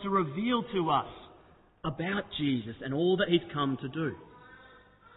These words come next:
So what is it pointing to? There's many things that we'll see as we go through the text, but the overarching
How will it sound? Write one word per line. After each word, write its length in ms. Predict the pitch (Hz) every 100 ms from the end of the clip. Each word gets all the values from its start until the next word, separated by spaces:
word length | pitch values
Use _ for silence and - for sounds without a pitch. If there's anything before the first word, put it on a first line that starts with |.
| - - - _ _ _ _ - - _ _ _ -
So 80 | 202
what 180 | 156 151
is 60 | 143
it 80 | - -
pointing 460 | 190 208 175 135 -
to? 80 | 120 - - _ -
There's 100 | 143
many 300 | 143 190 175 -
things 340 | 208 190 95 - - - _ _ _ -
that 100 | 151
we'll 100 | 156 -
see 160 | 254 202
as 60 | 139
we 80 | 143
go 220 | 160 156 156
through 160 | 165
the 80 | 143
text, 380 | - 247 208 - - - -
but 140 | 208 190
the 120 | 190
overarching 1000 | 269 311 202 170 202 269 262 - 190